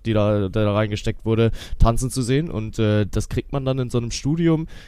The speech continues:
halt auch mal auf andere Art und Weise mit. Äh, wir haben dann bei uns tatsächlich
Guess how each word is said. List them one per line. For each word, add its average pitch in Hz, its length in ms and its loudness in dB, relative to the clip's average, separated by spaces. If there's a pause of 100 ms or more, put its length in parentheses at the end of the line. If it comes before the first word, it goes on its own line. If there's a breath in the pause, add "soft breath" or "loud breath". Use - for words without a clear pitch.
(140 loud breath)
halt 123 160 6
auch 135 160 4
mal 135 260 4
auf - 200 0
andere 131 260 2
Art 101 140 2
und 98 120 -6
Weise 107 220 0
mit. 92 240 -8
Äh, 95 380 0
wir 101 140 2
haben 104 260 0
dann 104 240 -2
bei 98 100 0
uns 117 380 -4
tatsächlich 113 640 -2